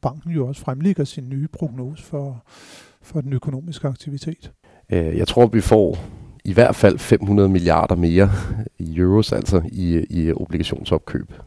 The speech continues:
Speaker 1: På
Speaker 2: Øh,
Speaker 1: det her pandemiprogrammet?
Speaker 2: ja, på pandemiprogrammet,
Speaker 1: Ja.
Speaker 2: og det skal holdes op imod tretten hundrede halvtreds, som allerede er annonceret, så det er en meget, meget væsentlig,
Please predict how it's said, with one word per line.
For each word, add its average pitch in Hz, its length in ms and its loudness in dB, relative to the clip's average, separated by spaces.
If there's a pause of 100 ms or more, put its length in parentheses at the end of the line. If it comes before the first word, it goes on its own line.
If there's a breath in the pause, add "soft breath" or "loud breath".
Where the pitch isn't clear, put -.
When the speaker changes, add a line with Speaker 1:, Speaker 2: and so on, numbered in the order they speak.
(100)
Speaker 1:
På - 80 0
Speaker 2:
Øh, 82 200 4
Speaker 1:
det 135 100 4
her 135 100 4
pandemiprogrammet? 139 760 0
Speaker 2:
ja, 139 40 -8
på 107 80 4
pandemiprogrammet, 87 760 2
Speaker 1:
Ja. 90 60 0
Speaker 2:
og - 140 -2
det 98 100 6
skal 107 140 2
holdes 85 240 2
op 87 180 4
imod 85 240 2
tretten 90 340 -2
hundrede 87 220 2
halvtreds, 82 340 -2
som - 220 -4
allerede 82 380 -2
er 85 100 -2
annonceret, 82 400 -2
så - 80 0
det 90 120 -2
er 87 40 2
en 82 60 -2
meget, 92 180 -2
meget 98 180 -2
væsentlig, 82 480 -2